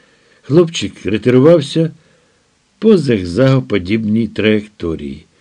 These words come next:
Через рівні проміжки часу змінював напрямок руху на визначений кут. Ногу при цьому рухалися ритмічно, піднімаючись на одну й ту саму висоту.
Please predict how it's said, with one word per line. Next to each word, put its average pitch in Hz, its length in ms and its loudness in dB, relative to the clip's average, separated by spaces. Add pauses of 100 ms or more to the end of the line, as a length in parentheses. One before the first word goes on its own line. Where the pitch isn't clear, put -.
(180)
Через 175 340 0
рівні 165 340 2
проміжки 117 540 -4
часу 107 480 -6
змінював 110 580 0
напрямок 107 600 -6
руху 104 400 -4 (300)
на 92 160 -6
визначений 95 640 -6
кут. 95 380 -10 (340)
Ногу 117 500 0
при 87 160 -18
цьому 85 420 -10 (220)
рухалися 98 600 -2
ритмічно, 127 640 -6 (320)
піднімаючись 180 800 0
на 113 140 -2
одну 110 260 -2
й 175 60 -4
ту 135 200 -10
саму 104 280 -8
висоту. 82 520 -12